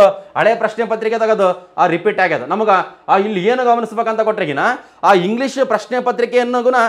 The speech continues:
ಆ, ನೀವು ಗಮನಿಸ್ಬೇಕು. ಅವಾಗ ಸ್ವಲ್ಪ ಒಂದು ಐಡಿಯಾ ಬರ್ತದೆ. ನೆಕ್ಸ್ಟ್ ನೋಡ್ರಿ, ಭಾಳ, ಆ, ಸರಳವಾದ ಪ್ರಶ್ನೆ, ರಿಪೀಟೆಡ್ ಪ್ರಶ್ನೆ,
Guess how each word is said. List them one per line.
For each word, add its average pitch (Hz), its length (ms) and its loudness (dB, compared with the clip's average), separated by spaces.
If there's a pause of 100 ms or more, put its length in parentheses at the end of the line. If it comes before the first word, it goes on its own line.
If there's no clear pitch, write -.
(280)
ಆ, 202 100 6
ನೀವು 214 160 2
ಗಮನಿಸ್ಬೇಕು. 196 520 -2
ಅವಾಗ 240 220 6
ಸ್ವಲ್ಪ 233 320 0 (460)
ಒಂದು 196 180 0
ಐಡಿಯಾ 214 180 4
ಬರ್ತದೆ. 214 320 2
ನೆಕ್ಸ್ಟ್ 208 200 -4
ನೋಡ್ರಿ, 226 400 -4
ಭಾಳ, 208 120 4 (420)
ಆ, 180 100 2
ಸರಳವಾದ 220 420 4
ಪ್ರಶ್ನೆ, 214 360 -2
ರಿಪೀಟೆಡ್ 247 480 -4
ಪ್ರಶ್ನೆ, 226 560 -8